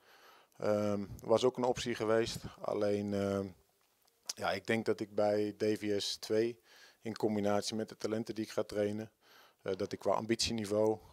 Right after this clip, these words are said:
eh, dat dat allemaal wat hoger zou liggen. En dat ik me daarin wat beter kan ontwikkelen.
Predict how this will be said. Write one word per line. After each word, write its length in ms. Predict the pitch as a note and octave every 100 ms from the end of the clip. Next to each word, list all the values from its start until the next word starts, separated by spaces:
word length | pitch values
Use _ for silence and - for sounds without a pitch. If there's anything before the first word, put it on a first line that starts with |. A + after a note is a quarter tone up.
| -
eh, 100 | G#2+ G2+ G2 G2 G2
dat 180 | G2+ -
dat 180 | G#2 -
allemaal 220 | G#2+ G2
wat 120 | F#2+
hoger 260 | G2 G2+ F#2
zou 160 | F2+
liggen. 320 | F2+ G2 E3+ - _ _ - - _
En 120 | A2
dat 160 | G#2 G2
ik 80 | -
me 100 | F#2
daarin 320 | F2+ F2+ F2
wat 120 | E2+
beter 280 | F2+ F2+ -
kan 120 | F#2
ontwikkelen. 400 | F#2 G#2 A2+ B2+